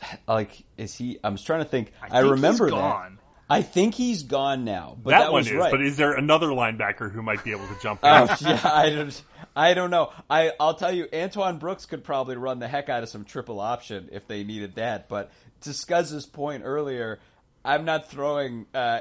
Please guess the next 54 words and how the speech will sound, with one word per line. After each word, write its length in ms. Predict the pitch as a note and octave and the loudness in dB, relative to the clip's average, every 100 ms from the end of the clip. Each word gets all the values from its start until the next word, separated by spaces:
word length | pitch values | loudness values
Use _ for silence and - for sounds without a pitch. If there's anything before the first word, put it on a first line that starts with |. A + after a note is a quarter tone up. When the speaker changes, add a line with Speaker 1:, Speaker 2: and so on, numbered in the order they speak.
| - | -4
Speaker 1:
Antoine 440 | C3 B2+ C#3 A2+ | -6 -6 -6 -6
Brooks 320 | G#2 B2 - | -6 -8 -8
into 240 | B2+ G#2+ A2 | -14 -12 -12
a 40 | |
situation 720 | G2+ A#2+ A#2 G#2+ A2 - A#2 | -10 -12 -12 -10 -10 -10 -12
where 140 | G2+ G2 | -10 -12
karma 420 | - A2 A2+ A2 | -8 -8 -6 -10
says 340 | - A2 F#2+ | -10 -8 -8
he's 200 | - G#2 | -10 -10
almost 340 | G#2 G2+ G2 - | -8 -8 -10 -10
certainly 340 | A#2 G2+ G2 | -10 -10 -10
going 220 | G2 G2+ | -8 -10
to 80 | G2 | -10
get 160 | F#2 F2 | -12 -10
hurt. 340 | A2 F#2+ - _ _ _ | -6 -8 -10 _ _ _
They 160 | C3+ C3 | -6 -6
need 200 | C3+ B2+ | -4 -6
him 280 | B2+ A#2 G#2 | -6 -6 -6
way 180 | A2+ A#2+ | -6 -8
too 200 | - A2+ | -10 -8
much 260 | G2 F#2+ | -6 -6
on 120 | F#2+ | -12
the 60 | F2+ | -14
defensive 500 | F2+ F#2 F2+ E2+ - | -16 -14 -16 -18 -18
side. 320 | - D#2+ D2+ - _ _ _ _ _ _ | -16 -16 -18 -20 _ _ _ _ _ _
Speaker 2:
Yeah, 240 | B2 G#2+ G#2 | -14 -8 -2
I, 300 | A2+ C#3 - | 2 0 -2
I, 440 | - B2+ D3+ D#3 - _ _ _ | 0 2 2 -2 -8 _ _ _
well, 180 | D3+ D3 | -4 -2
and 100 | E3 | 0
I 80 | D#3+ | -2
think, 220 | G#3 G3 | -4 -8
I 80 | B2+ | -8
think 180 | - G3+ | -8 -10
they've 160 | A#3 | -8
got 220 | D#3+ F3 E3+ | -2 0 0
enough 260 | C#3 C#3 | -2 -4
talent 380 | - D#3+ D#3+ D3 | -6 -4 -2 -4
in 80 | B2 | -8
the 80 | A#2+ | -10
Q 200 | - B2 | -8 -8
B 160 | D3 | -6
room 220 | C3 A2+ | -8 -10
this 240 | A2+ G#2+ - | -12 -12 -10
year. 220 | B2+ A2+ | -8 -8
So, 340 | G2 C3+ A#2 A2 _ _ _ _ _ | -8 -6 -6 -8 _ _ _ _ _
you 120 | C#3+ | -12
know, 60 | B2 | -8
last 420 | A#2 C3+ D3+ - | -2 2 2 -2
year, 260 | D#3 B2+ A2+ | -6 -8 -8
Kasim 440 | - C3+ D#3 C#3 | -10 -10 -8 -8
Hill, 380 | B2 F3 B2+ A#2+ | -4 -2 -2 -2
who 260 | C3 B2+ A#2+ | -4 -6 -8
was, 260 | A#2 A2 | -10 -12